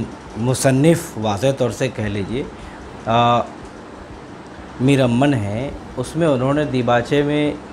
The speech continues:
एक शोशा तो छोड़ दिया, कहा कि पहली बार ये कहानी जब ख्वाजा निज़ामुद्दीन औलिया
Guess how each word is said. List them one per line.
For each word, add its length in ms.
एक 140
शोशा 300
तो 160
छोड़ 260
दिया, 300
कहा 280
कि 540
पहली 340
बार 520
ये 180
कहानी 640
जब 220
ख्वाजा 300
निज़ामुद्दीन 800
औलिया 760